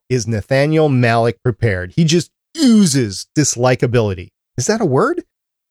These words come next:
And you can't wait for him to get his comeuppance. Just the little taste of him momentarily being hurt by Jiaying was satisfying, and then watching him kill her for it was just brutal.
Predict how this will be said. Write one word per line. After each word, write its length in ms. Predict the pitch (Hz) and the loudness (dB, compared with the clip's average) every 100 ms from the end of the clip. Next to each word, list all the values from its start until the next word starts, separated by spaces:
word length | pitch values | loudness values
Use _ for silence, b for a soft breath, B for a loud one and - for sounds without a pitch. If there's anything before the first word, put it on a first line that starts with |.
| _ _ _ _ _ | _ _ _ _ _
And 180 | 147 147 | 0 2
you 160 | 170 214 | 2 0
can't 440 | - - 208 247 | -2 0 0 2
wait 240 | 180 175 156 | 2 2 0
for 200 | 127 117 | -2 -2
him 140 | 110 | -2
to 60 | 107 | -2
get 180 | 117 | -2
his 220 | 104 110 - | 0 -2 -2
comeuppance. 800 | - 131 123 107 101 - - - _ _ _ _ | -4 0 2 0 -6 -12 -12 -12 _ _ _ _
Just 200 | - - | -4 -2
the 80 | - | -2
little 260 | 339 311 294 | 0 0 -2
taste 340 | - 170 190 | -2 -2 0
of 100 | 156 | 0
him 120 | 123 | 0
momentarily 1300 | 104 123 247 339 339 302 262 - 214 247 269 208 117 | 0 2 2 2 0 -4 -4 -2 0 2 2 2 0
being 280 | 95 113 104 | -6 -8 -6
hurt 240 | 98 131 - | -4 -6 -4
by 260 | 113 107 | -4 -4
Jiaying 600 | 92 113 104 104 120 107 - _ _ | -2 -2 0 0 -2 -4 -10 _ _
was 180 | 120 127 | -2 -2
satisfying, 1000 | - - 180 190 196 - 180 180 180 175 - _ _ _ _ | -2 -4 -2 0 0 0 0 2 -2 -6 -14 _ _ _ _
and 140 | 147 | -4
then 200 | 143 139 | -2 -2
watching 460 | 131 165 196 - 202 | -2 -2 -2 0 2
him 300 | 151 156 127 - | 2 2 -2 -8
kill 360 | - 233 214 156 | -2 0 2 2
her 180 | 131 110 | 0 -2
for 260 | - 120 | 0 0
it 100 | 117 | -2
was 140 | 107 - | -8 -10
just 200 | - - _ | -12 -14 _
brutal. 480 | 131 170 160 98 | 2 4 4 0